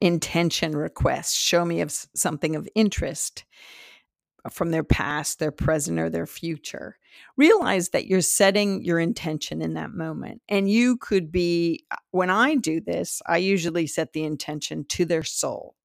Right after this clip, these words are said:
"Tell me something, show me something that will be helpful to them." And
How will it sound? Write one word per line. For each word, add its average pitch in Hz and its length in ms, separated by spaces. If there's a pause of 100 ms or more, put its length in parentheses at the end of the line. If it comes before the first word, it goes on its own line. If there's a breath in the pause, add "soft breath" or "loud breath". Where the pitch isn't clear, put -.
"Tell 180 220
me 175 140
something, 156 640 (220)
show 240 200
me 202 100
something 151 420
that 147 140
will 170 80
be 156 140
helpful - 420
to - 160
them." - 260 (760 loud breath)
And 190 300